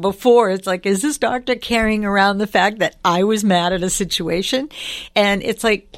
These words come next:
you know, people say the most stressful job, one of the most stressful jobs is a dentist.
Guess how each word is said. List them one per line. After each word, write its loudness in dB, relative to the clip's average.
you -2
know, 0
people -4
say 0
the -2
most -2
stressful -4
job, 0
one 0
of -2
the -2
most -2
stressful -4
jobs 0
is 4
a 0
dentist. -2